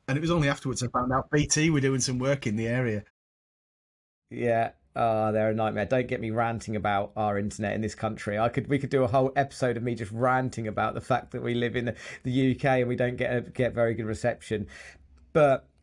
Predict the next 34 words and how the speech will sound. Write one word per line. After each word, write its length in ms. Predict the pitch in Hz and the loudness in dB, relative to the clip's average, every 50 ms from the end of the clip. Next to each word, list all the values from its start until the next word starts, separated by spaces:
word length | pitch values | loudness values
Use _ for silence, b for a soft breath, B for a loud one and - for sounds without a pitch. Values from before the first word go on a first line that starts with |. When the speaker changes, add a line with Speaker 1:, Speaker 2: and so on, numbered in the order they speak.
| _ - _ - | _ -20 _ 0
Speaker 2:
we're 160 | 147 151 147 | 2 2 4
here 200 | 156 160 156 143 | 4 4 4 4
now, 360 | 143 135 131 131 127 127 127 - | 4 2 2 2 2 0 -2 -2
and, 260 | - 131 127 131 120 | -2 0 0 2 4
uh, 220 | 123 123 120 120 - | 4 4 4 4 2
I'm 140 | - 123 123 | 0 -2 -4
sure 240 | 113 - - 139 131 | -2 0 2 2 2
we're 120 | 127 123 | 2 2
gonna 140 | 117 127 120 | 0 -2 0
get 220 | 104 127 120 - | 0 0 -2 -2
through 140 | - 123 123 | -2 -2 -2
it 100 | 120 - | -2 -2
today. 260 | - - 123 117 117 | -2 0 0 0 0
So 320 | 117 - - 165 147 135 131 | -4 -2 2 4 4 4 2
tell 300 | 131 - - 185 196 190 | 0 0 0 2 2 2
me, 120 | 170 156 | 2 0
Jamie, 540 | 127 - 127 117 110 104 104 107 117 120 113 B B B B B - | 0 2 0 0 0 -2 -4 -4 -6 -6 -6 B B B B B 0
go 200 | 160 170 190 226 | 2 2 2 2
as 100 | 233 - | 0 -2
far 300 | - - 190 185 190 180 | -2 -2 0 0 2 2
back 240 | - 165 160 - | 2 0 0 -2
as 140 | 165 160 143 | -4 -6 -4
you 60 | 151 | -2
need 280 | 151 151 147 147 147 135 | 0 0 0 0 0 -2
to, 380 | - - 110 101 101 107 110 107 B B B B B | -4 -4 -4 -2 -2 -2 -2 -4 B B B B B
um, 260 | - 131 131 131 135 | 0 2 2 2 2
because 500 | 131 139 135 - 151 147 139 135 - - - _ _ _ _ - | 0 -2 0 0 0 0 0 -2 -6 -14 -20 _ _ _ _ -2
I 80 | 139 143 | -2 0
don't 240 | 139 156 165 165 160 | 2 2 0 0 0
believe 260 | 156 151 151 143 110 | 0 0 0 2 2
that 80 | 131 131 | 0 2
you've 200 | 127 135 123 135 | 2 2 2 4
always 300 | 143 139 131 123 123 - | 4 4 4 2 2 4
done, 400 | 143 139 139 135 127 120 120 | 4 4 4 4 2 0 -4